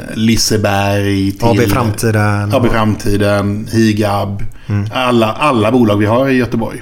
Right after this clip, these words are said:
Speaker 1: de
Speaker 2: Ja,
Speaker 1: ligger
Speaker 2: okej.
Speaker 1: i en koncern.
Speaker 2: Mm.
Speaker 1: Och moderbolaget sitter jag i styrelsen i.
Speaker 2: Okej. Och vad är du för st-, i styrelsen där för något?
Speaker 1: Styrelseledamot då.
Speaker 2: Ledamot, ja.
Speaker 1: Ja. Och sen sitter jag i personalutskottet som jobbar med personalfrågorna för alla de som jobbar inom Göteborgs stad. Och det är ju över femtiotusen personer.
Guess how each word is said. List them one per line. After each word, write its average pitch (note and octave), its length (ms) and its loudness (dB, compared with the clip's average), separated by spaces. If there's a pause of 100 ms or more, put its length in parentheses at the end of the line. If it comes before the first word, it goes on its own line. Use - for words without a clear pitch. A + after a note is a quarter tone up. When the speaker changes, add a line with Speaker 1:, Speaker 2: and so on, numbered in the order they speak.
Speaker 1:
de C3 140 2
Speaker 2:
Ja, A#2 60 4
Speaker 1:
ligger A2 180 2
Speaker 2:
okej. A2 100 2
Speaker 1:
i A2 60 4
en G2+ 60 -2
koncern. A2+ 440 -4 (360)
Speaker 2:
Mm. G2 160 -6
Speaker 1:
Och B2 60 2
moderbolaget A2+ 560 2
sitter A2 180 -2
jag G#2 60 0
i - 20 -10
styrelsen G#2 380 -4
i. - 40 -12 (600)
Speaker 2:
Okej. - 200 -8
Och B2 80 -4
vad C3 120 2
är A#2+ 100 2
du A#2 100 2
för A2 100 -2
st-, - 200 -4
i A#2 320 2
styrelsen G#2 420 -2
där A2 120 -2
för A2+ 100 -8
något? - 300 -8
Speaker 1:
Styrelseledamot G#2+ 1040 2
då. A#2+ 80 0
Speaker 2:
Ledamot, G2+ 500 -4
ja. G2 80 -8
Speaker 1:
Ja. G#2 400 -2
Och A#2+ 140 0
sen A#2 140 4
sitter A#2+ 300 0
jag A#2 300 4
i A#2+ 320 0
personalutskottet B2 1080 0 (360)
som A#2+ 140 -2
jobbar G#2 180 4
med G#2+ 180 0
personalfrågorna A2 840 2
för C3 80 -2
alla A2+ 120 2
de G2+ 120 -2
som G#2 140 -2
jobbar G#2 340 -2
inom C#3+ 160 0
Göteborgs G#2+ 340 -4
stad. - 260 -10
Och A#2 80 -4
det A2+ 80 2
är - 40 4
ju C3+ 200 2 (500)
över A#2+ 200 2
femtiotusen G2+ 600 -2
personer. - 400 -4